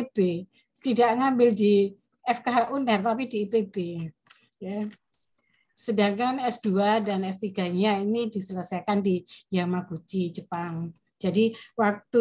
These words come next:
saya ke I P B, ya, ke tempatnya Prof Arief, menggantikan kursinya Prof Arief, Prof Arief justru ke Jepang ini, ya. Jadi, kita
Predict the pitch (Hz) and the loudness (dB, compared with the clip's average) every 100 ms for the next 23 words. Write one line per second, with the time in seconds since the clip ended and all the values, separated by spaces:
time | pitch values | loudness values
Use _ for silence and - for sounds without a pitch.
0 | 226 233 208 208 208 202 196 214 - 208 | 4 4 4 6 4 2 -2 -6 -4 -2
1 | 226 208 196 208 185 196 311 _ _ - | 2 2 2 4 4 4 -2 _ _ -6
2 | 196 285 226 208 208 202 214 214 214 208 | -6 -6 -10 -8 -6 -4 -6 -4 -8 -2
3 | 208 196 247 - - - 226 190 180 190 | -2 0 -2 -4 -20 -2 2 2 4 2
4 | 202 226 226 226 - 208 214 202 208 208 | 0 -2 -2 -4 -4 -2 -2 -2 -6 -4
5 | 190 233 294 _ _ - 226 240 220 311 | -6 -6 -8 _ _ -4 -4 -2 -2 -2
6 | - 202 254 269 254 240 - 269 240 220 | -2 -4 -4 -6 -6 -6 -2 0 2 0
7 | 196 196 175 170 185 - _ _ 196 185 | 0 0 -2 -4 -8 -12 _ _ -4 0
8 | 220 226 233 226 240 240 | 0 0 -6 0 0 0